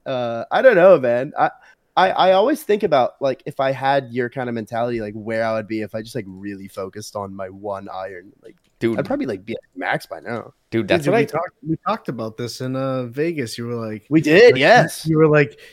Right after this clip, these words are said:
Speaker 3: you're like, "Imagine, like, my fifty-something K C, all the ones I
Speaker 1: <laughs>
Speaker 3: failed." You're like,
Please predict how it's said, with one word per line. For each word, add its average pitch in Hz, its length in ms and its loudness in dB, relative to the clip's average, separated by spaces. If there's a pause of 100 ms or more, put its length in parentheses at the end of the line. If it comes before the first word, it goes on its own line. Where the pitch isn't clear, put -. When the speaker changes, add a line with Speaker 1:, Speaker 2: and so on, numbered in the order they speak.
Speaker 3:
you're 131 120 -4
like, 131 200 -4
"Imagine, 165 540 -4
like, 147 180 -4
my 139 140 -6
fifty-something 156 640 -6
K 147 260 -4
C, 151 420 -4
all 139 160 -2
the 147 160 2
ones 143 200 -2
I - 140 -2
Speaker 1:
<laughs> - 120 -14
Speaker 3:
failed." 147 480 2 (260)
You're 170 220 2
like, 143 300 0